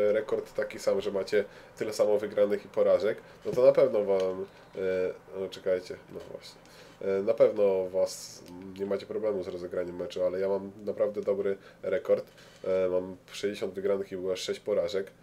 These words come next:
No tak. E, więc, no, nie dziwcie się, tak, e, że, że tak jest. E, a po drugie, pewnie, jeżeli nie macie w ogóle trenerów w pierwszej lidze, e, to jesteście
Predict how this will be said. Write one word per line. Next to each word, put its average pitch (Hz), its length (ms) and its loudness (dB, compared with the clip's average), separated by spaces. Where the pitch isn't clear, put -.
No 90 120 -10
tak. - 180 -6
E, 92 260 0
więc, 104 520 0
no, 110 340 0
nie 120 140 -6
dziwcie 113 340 -10
się, - 160 -10
tak, - 280 0
e, 85 60 -6
że, 87 140 -10
że 87 200 -10
tak - 240 -6
jest. 107 280 0
E, 98 240 2
a - 60 0
po 123 120 -4
drugie, 123 260 -2
pewnie, 120 320 -4
jeżeli 120 360 -2
nie 123 80 -4
macie 113 220 0
w 104 100 -8
ogóle 107 240 0
trenerów 101 420 -2
w - 60 -20
pierwszej 101 260 -6
lidze, 101 280 -4
e, 101 200 -2
to 131 400 6
jesteście 156 720 -2